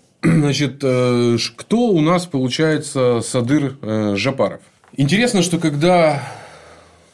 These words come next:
э, вот он в семнадцатом году, получается, его посадили,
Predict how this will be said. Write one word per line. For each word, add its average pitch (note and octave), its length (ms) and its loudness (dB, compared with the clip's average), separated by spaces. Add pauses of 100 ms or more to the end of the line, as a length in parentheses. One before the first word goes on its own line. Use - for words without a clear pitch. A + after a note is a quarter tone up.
э, G#2+ 360 -6
вот G#2 240 -6
он A2+ 200 0
в - 60 -10
семнадцатом C3 600 -2
году, G#2+ 760 -4
получается, G#2 540 -6
его G#2 200 -2
посадили, E3+ 760 -4